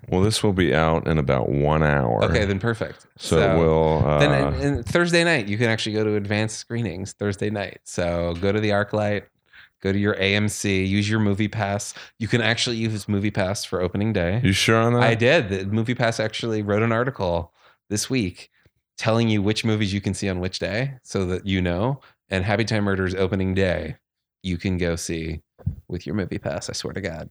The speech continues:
Speaker 2: look it up.
Speaker 1: And what's like, uh, there must be a tremendous sense of, uh, this week. Uh, I mean, everything is based on instant results.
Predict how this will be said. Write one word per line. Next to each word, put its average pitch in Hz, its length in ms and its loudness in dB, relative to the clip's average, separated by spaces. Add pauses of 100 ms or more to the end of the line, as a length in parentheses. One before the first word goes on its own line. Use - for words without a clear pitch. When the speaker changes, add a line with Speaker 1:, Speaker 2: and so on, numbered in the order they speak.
Speaker 2:
look 95 180 -6
it 85 60 -4
up. - 180 -14 (240)
Speaker 1:
And 120 220 2
what's 147 420 2
like, 110 520 2
uh, 50 220 -2 (120)
there 101 160 2
must 107 280 2
be 107 120 4
a 95 60 6
tremendous 92 680 2
sense - 640 0
of, 67 380 -2
uh, - 520 -4 (320)
this - 280 2
week. 87 440 2 (220)
Uh, - 240 -10 (220)
I 90 40 0
mean, 110 140 4
everything 127 440 4
is 101 120 0
based 92 400 2
on 82 200 4
instant 82 380 0
results. 62 600 -6